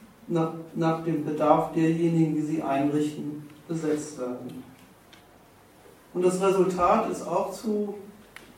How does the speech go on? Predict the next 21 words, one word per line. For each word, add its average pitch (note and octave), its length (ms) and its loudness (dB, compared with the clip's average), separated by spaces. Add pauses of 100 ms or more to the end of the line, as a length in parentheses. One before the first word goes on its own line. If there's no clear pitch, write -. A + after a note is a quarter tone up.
(480)
begutachten. G#3 1000 -2 (240)
Am E3+ 200 -2
Ende G3+ 360 6
haben F3+ 240 2
sich F3 280 -4
alle E3 240 0
angestrengt, F#3+ 920 0 (800)
nach, - 200 -2 (280)
nach E3+ 300 0
ihren E3 340 0
Kräften, F#3 640 -2 (1040)
damit F#3 340 4
aber F3 300 6
höchst G3 280 0
unterschiedlich F#3 680 0
viel F3 280 2
geleistet, D3 760 0 (280)
nämlich E3+ 380 -2
eben F3+ 560 0
so F3 160 0
viel, F3+ 460 4